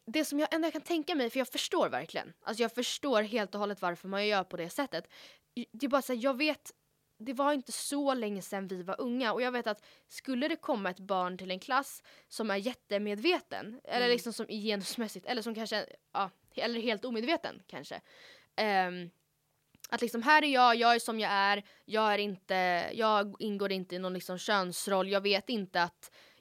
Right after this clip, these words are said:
Speaker 1: eh, jag är inte, jag känner inte till det här att tjejer ska ha tofs och att killar
Speaker 2: Mm.
Speaker 1: ska ha kort hår, eller att killar är tuffa och coola och starka och tjejer är snälla och tysta
Speaker 2: Lugna.
Speaker 1: och lugna. Eh, men det spelar ju liksom,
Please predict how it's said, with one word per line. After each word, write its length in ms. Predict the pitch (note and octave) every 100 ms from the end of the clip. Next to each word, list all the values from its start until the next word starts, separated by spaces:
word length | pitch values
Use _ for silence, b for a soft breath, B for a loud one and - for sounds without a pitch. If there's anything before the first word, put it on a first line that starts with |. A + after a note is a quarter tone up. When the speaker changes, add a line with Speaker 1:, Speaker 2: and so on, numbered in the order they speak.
| -
Speaker 1:
eh, 380 | - F#3 F3+ F3
jag 200 | F3 G#3
är 40 |
inte, 240 | G#3+ F#3+ F3+ -
jag 160 | G#3
känner 220 | - G#3 G3
inte 140 | F3+
till 280 | - G#3+ G3
det 60 |
här 120 | F#3+ F3
att 100 | -
tjejer 340 | - F#3 E3+
ska 160 | - F3+
ha 60 |
tofs 380 | E3+ F#3 - -
och 40 | E3+
att 100 | -
killar 260 | G3 F3
Speaker 2:
Mm. 80 | F3
Speaker 1:
ska 60 | G#3
ha 80 | -
kort 280 | - E3+ -
hår, 260 | F#3 F3
eller 200 | G#2+ C#3
att 120 | F3+ - B B -
killar 260 | - G3
är 40 | F3+
tuffa 420 | - F3+ - F3+
och 100 | F3
coola 380 | G3+ F3+ F3+ E3+
och 80 |
starka 440 | F3 G#3 F#3 - F#3
och 60 | F3
tjejer 360 | - F3 E3+
är 200 | E3+ E3+ E3 B B
snälla 600 | - - F3+ E3+ E3 D#3+
och 260 | E3+ _ - -
tysta 240 | F#3 G3
Speaker 2:
Lugna. 280 | F#3 F3 -
Speaker 1:
och 100 | F#3
lugna. 480 | G#3+ A3 B3+ C#4 A#3 B B B B
Eh, 340 | - G3+ F#3 F3 - _ _ _ _ -
men 200 | - C#4 C4+ - - _ _
det 80 | -
spelar 340 | B3 - C#4+ C#4+
ju 60 |
liksom, 320 | C4+ C#4 C#4